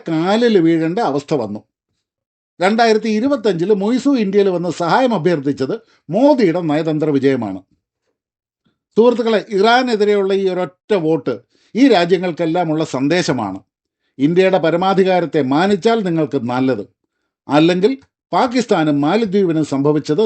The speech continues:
നിങ്ങളെയും കാത്തിരിക്കുന്നു. ന്യൂയോർക്കിലെ യു എൻ ആസ്ഥാനത്ത് ഇന്ത്യയുടെ ചുവന്ന ലൈറ്റ് തെളിയുമ്പോൾ അത് വെറുമൊരു വോട്ടല്ല, അത് പുതിയ ഭാരതത്തിൻ്റെ ഉദയമാണ്.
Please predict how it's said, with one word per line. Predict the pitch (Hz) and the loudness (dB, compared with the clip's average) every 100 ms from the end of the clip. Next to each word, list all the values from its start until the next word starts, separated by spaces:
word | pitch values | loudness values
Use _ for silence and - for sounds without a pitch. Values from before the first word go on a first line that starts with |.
| 151 | 2
നിങ്ങളെയും | 147 156 156 185 | 0 2 0 -2
കാത്തിരിക്കുന്നു. | 185 123 127 139 117 107 95 - _ _ _ _ _ _ _ - | -4 -4 -2 -4 -4 -8 -10 -16 _ _ _ _ _ _ _ -6
ന്യൂയോർക്കിലെ | 175 240 240 226 - 196 | 0 2 4 2 2 0
യു | 185 214 | 2 2
എൻ | 220 214 | 2 -2
ആസ്ഥാനത്ത് | 190 190 185 175 | -2 -4 -2 -4
ഇന്ത്യയുടെ | 170 165 151 | -4 -4 -4
ചുവന്ന | 160 180 196 | -2 -2 2
ലൈറ്റ് | 190 170 175 | 2 2 0
തെളിയുമ്പോൾ | 165 180 175 190 269 - _ - | 0 2 2 2 0 -4 _ -4
അത് | 139 | -2
വെറുമൊരു | 139 156 196 220 202 180 | 2 4 4 2 2 0
വോട്ടല്ല, | 175 185 208 202 220 - _ _ _ | -2 -2 -2 -2 -4 -6 _ _ _
അത് | 151 151 160 165 - | -2 2 0 -2 -4
പുതിയ | 190 202 226 - | 0 4 2 2
ഭാരതത്തിൻ്റെ | 160 170 160 156 160 156 165 | 0 0 -2 -2 -2 -2 0
ഉദയമാണ്. | 185 190 139 104 | 2 2 0 -6